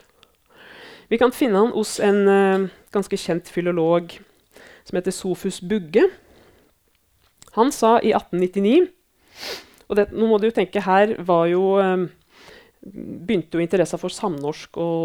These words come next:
å vekkes også, sant? Vi hadde to skriftspråk, så var spørsmålet: «Hva skal skje? Hva slags forhold skal det være?» Og Bugge, han skrev: «Fra bygdemålenes kildespring risler det, og skal det atter og atter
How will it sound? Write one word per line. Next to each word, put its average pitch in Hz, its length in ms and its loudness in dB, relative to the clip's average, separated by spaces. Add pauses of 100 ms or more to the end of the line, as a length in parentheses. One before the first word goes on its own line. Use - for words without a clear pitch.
å 160 200 -4
vekkes - 640 -6
også, 311 380 0 (280)
sant? 196 240 -6
Vi 196 60 2
hadde 180 140 -2
to 190 160 -6
skriftspråk, 175 560 -6
så 170 120 -6
var 185 80 -6
spørsmålet: 151 440 -6
«Hva 139 160 -2
skal - 200 -8
skje? 160 360 -2 (400)
Hva 160 120 -2
slags - 320 -8
forhold 160 280 -2
skal 170 180 -4
det 180 80 2
være?» 185 220 4 (1400)
Og 220 120 -4
Bugge, 254 240 2
han 240 120 6
skrev: 160 320 2 (1300)
«Fra 208 160 4
bygdemålenes 202 840 2 (140)
kildespring 196 760 2 (460)
risler 185 640 0
det, 233 80 4 (320)
og - 80 -14
skal 175 240 0
det 220 160 4
atter 202 400 0
og - 140 0
atter - 340 -4